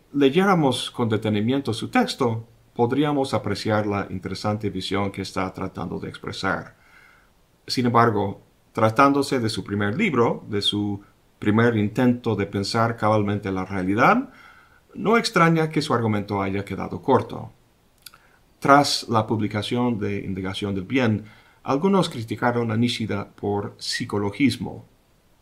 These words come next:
Como señalaron Husserl, Peirce y los neokantianos en general, el psicologismo es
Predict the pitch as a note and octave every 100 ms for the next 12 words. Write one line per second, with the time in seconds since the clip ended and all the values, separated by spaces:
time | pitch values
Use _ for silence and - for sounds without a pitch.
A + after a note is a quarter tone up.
0 | _ _ _ _ _ - B2+ B2 A#2+ A2+
1 | A#2 C#3+ D3 B2+ A#2+ - C#3 C3+ A#2+ A#2
2 | - - C3 A#2+ - - - G2+ G2 G2
3 | F#2+ - G#2 A2 G#2 F#2+ G#2 G2+ G2 F#2
4 | F#2 F#2 B2 A2 G2+ - - - - _
5 | _ B2 A#2+ D3 C3+ C3+ C4+ G#3+ D#3 D3+
6 | - B2+ -